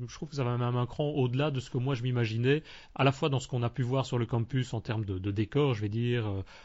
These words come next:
le, l'aspect visuel des choses, le, le parc dans lequel on voyage, et cetera. Et puis, évidemment, de discuter avec eux, c'est toujours, euh,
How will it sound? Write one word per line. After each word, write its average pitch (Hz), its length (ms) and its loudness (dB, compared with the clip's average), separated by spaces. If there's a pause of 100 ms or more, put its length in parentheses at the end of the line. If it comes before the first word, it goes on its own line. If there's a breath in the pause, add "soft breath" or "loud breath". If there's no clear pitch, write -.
le, 95 880 -6
l'aspect 113 380 -2
visuel 113 520 0
des 113 100 2
choses, 120 400 0
le, 101 280 0
le 101 120 0
parc 127 300 0
dans 117 100 2
lequel 113 220 -2
on 113 80 0
voyage, 107 380 0
et 101 40 -4
cetera. 107 380 -8 (460 loud breath)
Et 131 100 -2
puis, 117 220 -2
évidemment, 107 400 0
de 117 60 -2
discuter 110 360 -6
avec 104 240 -6
eux, 123 80 -4
c'est - 140 -12
toujours, 113 380 -6
euh, 98 120 -8